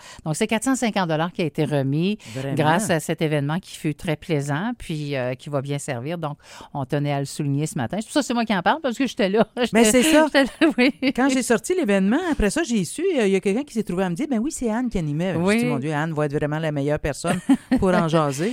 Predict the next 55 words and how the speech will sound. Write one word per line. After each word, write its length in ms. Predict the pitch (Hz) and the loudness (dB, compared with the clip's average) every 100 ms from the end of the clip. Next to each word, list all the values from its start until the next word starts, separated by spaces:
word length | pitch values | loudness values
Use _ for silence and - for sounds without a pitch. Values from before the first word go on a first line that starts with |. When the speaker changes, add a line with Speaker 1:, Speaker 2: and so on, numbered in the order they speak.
| 240 | 2
Speaker 1:
Puis 100 | 233 | 4
Speaker 2:
C'est 40 | |
Speaker 1:
je, 60 | 208 | 4
Speaker 2:
ça. 160 | - 320 | 2 -4
Speaker 1:
je 240 | 208 196 | 2 2
sais 160 | 185 240 | 4 2
aussi 240 | 240 233 | 0 -2
que 260 | 226 196 180 | 0 2 4
Marie-Paul 380 | 170 160 185 165 | 2 2 0 -2
Lacaille 340 | 156 196 233 | 0 0 0
a 60 | 165 | 2
mis 160 | 185 | 0
sur 180 | 214 175 | 0 -4
sa 160 | 156 151 | -2 -2
page, 500 | 170 170 175 160 147 | 0 0 -2 -2 -2
sur 140 | - 151 | -2 -2
la 60 | |
page 180 | 175 175 | -2 -2
Facebook 380 | - 151 160 208 | 0 0 0 -2
de 80 | 196 | -2
la 100 | 160 | -2
Bibliothèque 440 | 147 143 135 175 | 0 0 -2 -4
du 60 | 156 | -4
Lac 140 | 147 | -6
Sainte-Marie, 540 | - 165 143 139 143 - - - - 135 | -4 -6 -4 -4 -6 -8 -12 -18 -14 -10
euh, 80 | 139 | -4
elle 80 | 156 | 0
remercie, 560 | 165 165 165 - - 190 | 0 2 0 -2 -2 0
là, 160 | 170 151 | 0 0
énormément 540 | 151 139 139 139 147 | -2 -2 -2 -2 -2
le, 220 | 147 117 | -4 -4
le 140 | 117 127 | -6 -6
geste, 340 | 131 147 - | -6 -8 -8
euh, 240 | 135 120 | -8 -6
du 100 | 117 | -8
pub, 320 | 120 156 147 143 | -8 -4 -4 -4
euh, 160 | 131 | -6
Chez 160 | 123 156 | -4 -4
Malo. 320 | 139 120 110 - _ - | -4 -4 -8 -14 _ -4
Speaker 2:
Belle 160 | 156 170 | -2 0
initiative 540 | 170 147 170 151 185 | -2 -2 -2 -2 -2
de 100 | 165 | 0
Speaker 1:
Oui, 320 | 180 175 202 | 2 4 6
Speaker 2:
Mélissa, 260 | 202 185 156 | 6 4 4
Speaker 1:
ben 180 | 143 131 | 2 2
Speaker 2:
vraiment. 100 | 127 | 4
Speaker 1:
oui. 260 | 208 220 196 | 4 4 2
Tu 80 | 202 | 0
veux 80 | 247 | 0
nous 80 | |
parler 260 | 254 233 285 | 2 4 4
du 100 | 262 | 2
garage 360 | 202 190 214 214 | 2 4 2 4
McConry ? 520 | 214 214 202 214 339 - _ - | 2 4 2 2 0 -4 _ -4
Speaker 2:
Oui, 180 | 294 | -4